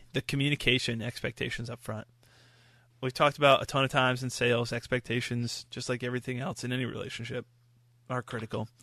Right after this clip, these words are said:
And one of the types of expectations that I didn't used to send, you know, I'd always, obviously you're gonna set an expectation about, "Hey, here's what the next step is gonna look like." Hopefully that's obvious. Um, but one of the communication, um,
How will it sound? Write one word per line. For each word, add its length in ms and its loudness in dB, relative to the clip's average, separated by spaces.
And 140 8
one 120 6
of 80 4
the 240 4
types 300 2
of 60 2
expectations 600 2
that 140 2
I 80 0
didn't 420 0
used 240 -2
to 80 -6
send, 280 0
you 60 0
know, 60 4
I'd 180 4
always, 480 2
obviously 280 0
you're 100 2
gonna 140 2
set 260 2
an 80 0
expectation 580 -2
about, 160 0
"Hey, 160 8
here's 200 4
what 100 0
the 60 -4
next 220 -4
step 180 -2
is 100 -10
gonna 140 -6
look 80 -8
like." 160 -8
Hopefully 360 2
that's 180 2
obvious. 520 -6
Um, 520 2
but 100 6
one 140 6
of 40 4
the 80 8
communication, 880 2
um, 580 0